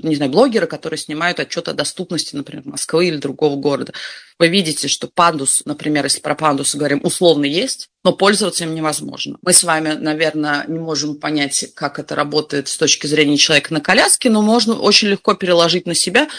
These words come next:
представив, что у тебя коляска с ребёнком, а у тебя пандус под сорок пять градусов. Вот, который технически есть, наверное, можно им отчитаться. Это очень большая проблема, если мы говорим про людей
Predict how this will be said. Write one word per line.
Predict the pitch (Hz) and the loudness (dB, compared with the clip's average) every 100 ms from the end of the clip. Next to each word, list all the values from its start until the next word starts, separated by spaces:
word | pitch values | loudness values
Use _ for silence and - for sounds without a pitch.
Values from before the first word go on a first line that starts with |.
| - | -16
представив, | - 165 - 214 202 | -4 0 4 4 4
что | - 151 | -4 -6
у | |
тебя | - 165 | -6 -6
коляска | 160 156 156 - | -2 -2 -2 -2
с | - | -4
ребёнком, | - - - - | -6 -10 -12 -2
а | - | 0
у | 156 | 0
тебя | - 196 | 2 2
пандус | - 175 156 143 | 4 2 2 -4
под | 147 - | -6 -2
сорок | 175 156 - | 0 0 -2
пять | 147 | -4
градусов. | - 123 117 - - - _ _ | -2 -4 -4 -8 -12 -16 _ _
Вот, | 143 135 - | 2 2 0
который | - - 170 165 - - | -8 2 4 4 0 -4
технически | - 196 - 196 - - 262 | 0 0 0 2 4 4 2
есть, | 180 120 117 - | 0 -2 -4 -6
наверное, | 143 135 214 208 | -2 0 0 0
можно | 143 180 180 | 0 0 0
им | 156 | -2
отчитаться. | 151 - 165 - 147 - - - - | -2 -2 -4 -6 -8 -6 -10 -10 -2
Это | - - 104 | 0 4 2
очень | - 185 - 156 151 | 4 4 4 2 0
большая | 147 156 - 143 | 2 2 4 2
проблема, | - 151 135 151 143 139 143 | 2 0 2 2 2 0 -2
если | 147 156 - | -2 -4 -4
мы | 147 | -6
говорим | 143 147 143 139 | -4 -2 0 -2
про | 135 - 139 135 - - - | -4 -6 -4 -4 -8 -20 -4
людей | 151 143 147 135 | -2 2 4 2